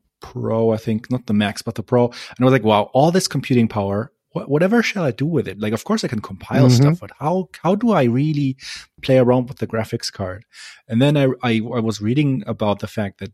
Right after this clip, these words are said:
Speaker 1: Blender now has ray tracing. Like, it has a completely new ray tracing engine. And
Speaker 2: Yeah.
Speaker 1: I was like, "I'm gonna try that out." And just with a few sliders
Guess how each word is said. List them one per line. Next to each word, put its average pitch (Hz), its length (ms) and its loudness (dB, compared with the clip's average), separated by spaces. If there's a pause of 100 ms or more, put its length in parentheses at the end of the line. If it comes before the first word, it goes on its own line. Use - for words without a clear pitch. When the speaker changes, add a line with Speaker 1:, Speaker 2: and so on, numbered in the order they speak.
(140)
Speaker 1:
Blender 131 380 0
now 107 220 0
has 104 360 -6
ray 113 160 2
tracing. - 460 -10 (160)
Like, 113 140 -10
it 98 60 -6
has 127 140 2
a 120 40 -4
completely 165 420 -2
new 143 260 2
ray 120 200 2
tracing 104 460 -6
engine. 104 360 -6 (760)
And 107 240 2
Speaker 2:
Yeah. 107 160 6 (260)
Speaker 1:
I 117 40 -6
was 113 80 2
like, 113 140 -2 (100)
"I'm 202 80 6
gonna 131 140 6
try 98 160 -6
that 87 140 -12
out." - 120 -20 (520)
And 123 300 2 (460)
just - 240 2
with 254 140 2
a - 20 2
few 262 560 4
sliders 135 720 0